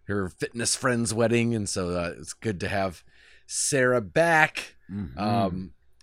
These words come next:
Speaker 1: uh, this week, gaming-wise, I got, I did a little day of Game Pass. I'm gonna try these games out and just kind of, like,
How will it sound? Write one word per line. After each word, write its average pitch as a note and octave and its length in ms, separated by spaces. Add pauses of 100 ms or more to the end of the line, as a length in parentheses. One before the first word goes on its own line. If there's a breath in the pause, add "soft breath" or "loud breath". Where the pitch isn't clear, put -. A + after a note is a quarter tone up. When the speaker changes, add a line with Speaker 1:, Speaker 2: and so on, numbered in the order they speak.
Speaker 1:
uh, G#2 340
this A#2 300
week, D#3 400 (200)
gaming-wise, G#2+ 920
I A#2+ 140
got, C3 220
I B2+ 100
did D#3+ 160
a D#3+ 40
little D3 200
day B2+ 320
of F#2+ 200
Game B2 280
Pass. A#2+ 400
I'm C3+ 80
gonna C#3 160
try C#3 240
these A#2+ 220
games A2+ 340
out A2+ 260
and G#2+ 100
just G#2 140
kind A#2+ 160
of, G2+ 80
like, G2+ 240